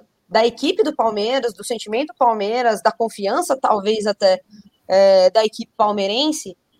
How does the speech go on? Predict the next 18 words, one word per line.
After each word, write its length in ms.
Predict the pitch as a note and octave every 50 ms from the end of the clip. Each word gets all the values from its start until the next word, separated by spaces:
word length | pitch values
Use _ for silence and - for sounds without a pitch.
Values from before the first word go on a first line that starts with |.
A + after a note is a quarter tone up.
| _ _
porque 220 | B3+ C#4+ C4+ E4+
eu 60 | E4
não 120 | E4 E4+ F4+
senti 340 | F4+ - G#4+ G4+ - - E4+
esse 220 | D#4+ D4+ - -
ímpeto 360 | C#4+ C#4+ C#4 C4+ C4+ - C4+ A#3+
deles, 380 | G#3+ G#3+ G3 F#3+ G3+ G3+ G3
eu 80 | A3+ A3+
não 120 | B3+ C#4
senti 420 | C#4+ - D#4 D4 D4 - - B3 A#3
dessa 280 | A#3 A#3 A#3 - A#3
vez 320 | A3 A3 A#3 C4+ C#4 C4 C4+
que 80 | -
eles 120 | A#3+ A3+ -
poderiam 380 | - A#3+ A3+ A#3 A#3 A#3 A#3 A#3
fazer 360 | - A#3+ A#3 G#3+ A#3 A3 A3+
o 60 | A3+
gol 360 | G#3+ A3 A3 A3+ A#3 B3+ C4